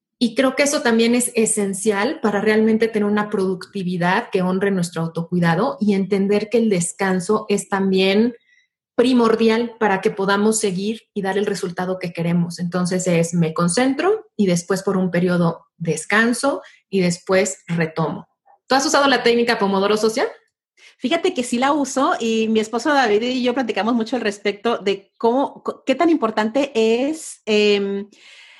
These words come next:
Speaker 2: eh, tener ese contacto,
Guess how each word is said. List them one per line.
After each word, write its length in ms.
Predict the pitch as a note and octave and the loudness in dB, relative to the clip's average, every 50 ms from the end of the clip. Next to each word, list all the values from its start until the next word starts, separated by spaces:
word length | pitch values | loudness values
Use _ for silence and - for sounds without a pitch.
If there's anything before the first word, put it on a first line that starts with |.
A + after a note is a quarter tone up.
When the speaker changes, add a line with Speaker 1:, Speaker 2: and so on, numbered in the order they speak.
| - _ _ _ _ _ _ - | -20 _ _ _ _ _ _ -4
Speaker 2:
eh, 120 | G#3 A3+ A3 | 0 0 2
tener 340 | A3+ A#3+ A#3 A#3 A3+ A#3+ B3+ | 2 2 2 4 4 4 2
ese 240 | C4+ C4+ - D#4+ | 2 0 -2 -2
contacto, 1200 | D#4+ C#4 A#3 A3 A3 - A#3 A#3 A#3 - - - - C#4+ D4 D4 D4+ D#4 D#4 D4+ D4 - - _ | 0 0 0 0 0 0 0 0 0 -6 -12 -2 0 2 2 4 4 4 2 2 0 -2 -8 _